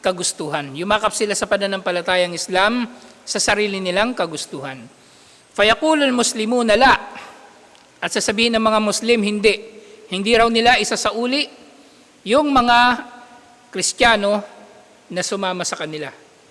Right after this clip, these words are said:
na siyempre nag-Muslim ang mga ito. "Wallahi, la nukhalli bainakum wa baina ikhwanina."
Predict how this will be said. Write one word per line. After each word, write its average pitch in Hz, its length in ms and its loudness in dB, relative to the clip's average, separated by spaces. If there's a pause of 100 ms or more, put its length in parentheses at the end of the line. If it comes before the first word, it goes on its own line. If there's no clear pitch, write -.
(120)
na 151 80 -10
siyempre 190 400 -2
nag-Muslim 175 540 -8
ang 147 100 -10
mga 139 160 -14
ito. 123 200 -14 (1200)
"Wallahi, 214 640 2 (680)
la 233 180 4
nukhalli 233 560 0
bainakum 226 640 0
wa 202 140 4
baina 208 580 2
ikhwanina." 170 640 -4